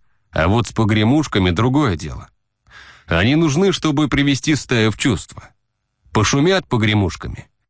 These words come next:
и собаки бегут к своим хозяевам. И потом они становятся спокойными. Но это не точно. Конкретного шума погремушек мы не слышали, только в разговорах. "В каких разговорах?"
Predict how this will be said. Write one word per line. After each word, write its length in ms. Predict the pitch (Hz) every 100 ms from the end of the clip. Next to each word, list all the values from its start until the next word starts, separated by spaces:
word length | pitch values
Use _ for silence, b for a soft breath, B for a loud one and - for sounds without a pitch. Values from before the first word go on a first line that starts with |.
| _ _
и 140 | 85 78
собаки 580 | - 87 82 143 131
бегут 520 | 82 82 98 104 131 -
к 40 |
своим 360 | - 90 95 98
хозяевам. 760 | 101 90 92 87 71 - - _ _ _ _ _
И 140 | 85
потом 380 | 85 101 151 127
они 140 | 104 101
становятся 640 | 90 101 107 92 87 78
спокойными. 760 | - 113 98 95 76 71 85 - _ _ _ _ _ _ _ -
Но 320 | 82 117 139
это 180 | 135 143
не 120 | 151
точно. 460 | 180 135 - - _ _ _ _ _ -
Конкретного 600 | - 110 107 190 175 165
шума 320 | 147 202 185 160
погремушек 580 | 143 139 165 180 147
мы 120 | 139 143
не 80 |
слышали, 460 | 147 190 175 104 90
только 320 | 117 113 107
в 40 | 95
разговорах. 680 | 90 98 87 76 - - _ _ _ _ _ _
"В 140 | -
каких 460 | - 78 76 104 87
разговорах?" 720 | 80 73 78 69 67 -